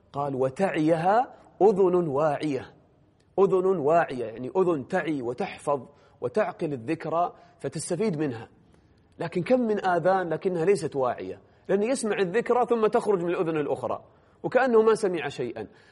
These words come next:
لكن العبرة في الذكرى، إذا أردت أن تنتفع، أن تحتفظ بهذه الذكرى في قلبك، تسمع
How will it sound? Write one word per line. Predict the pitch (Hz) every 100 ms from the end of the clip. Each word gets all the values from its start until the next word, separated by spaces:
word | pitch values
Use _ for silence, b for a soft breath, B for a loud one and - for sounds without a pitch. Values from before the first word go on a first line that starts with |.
| b
لكن | 156 156 202
العبرة | 190 240 220 202
في | -
الذكرى، | 147 170 - 202 226 262
إذا | 156 151
أردت | 175 233 247 -
أن | 180 160
تنتفع، | 254 - 175 202 233 - b b b b
أن | 151 139
تحتفظ | 214 - - 175 185
بهذه | 143 147 156
الذكرى | 135 127 - 180 214
في | - 135
قلبك، | 151 135 101 101 - b b
تسمع | - 226 - 214 269